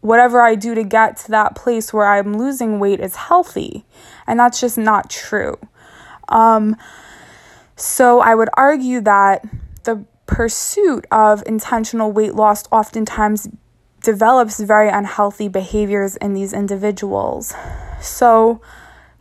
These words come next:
anti-diet does not disregard health, and it does not disregard the nutrient density of food. It basically is saying that food is neutral. There's no good or bad foods. You are not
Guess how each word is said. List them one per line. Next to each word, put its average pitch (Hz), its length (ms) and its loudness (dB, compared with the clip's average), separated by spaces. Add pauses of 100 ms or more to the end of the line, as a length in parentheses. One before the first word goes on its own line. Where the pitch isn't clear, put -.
(120)
anti-diet 262 1000 2
does 226 180 -4
not 240 680 0
disregard 208 840 0
health, - 1000 -2 (1500)
and 226 320 0
it 226 140 -4
does 240 180 -2
not 247 380 2
disregard 247 880 0 (500)
the 220 280 -4
nutrient 240 540 -2
density 220 420 -2
of 226 100 0
food. 294 380 0
It 220 100 0
basically 254 680 -4
is 226 120 -2
saying 233 360 -2
that 214 200 0
food 240 280 -6
is 254 160 -2
neutral. 214 760 0 (320)
There's 214 180 -6
no 226 200 0
good 208 480 0
or 233 120 0
bad 202 380 2
foods. 208 640 -4
You 214 220 -2
are 214 160 2
not 208 360 2